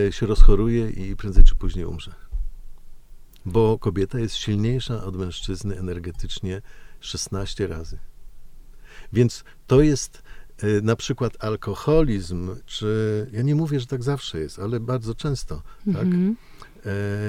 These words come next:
Speaker 1: bardzo często to, co robi mężczyzna, to jest, e, e, wynik, e, właśnie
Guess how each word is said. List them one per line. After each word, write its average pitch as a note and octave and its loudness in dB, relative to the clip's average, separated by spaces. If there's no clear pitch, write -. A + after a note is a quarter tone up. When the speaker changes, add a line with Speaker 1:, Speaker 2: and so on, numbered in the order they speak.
Speaker 1:
bardzo G#2+ -2
często C3 -2
to, C3+ -2
co - -6
robi A#2+ 0
mężczyzna, A2+ -2
to C3 0
jest, A2 -6
e, A#2 -6
e, G2+ -10
wynik, B2+ 0
e, G#2+ -4
właśnie G#2 -4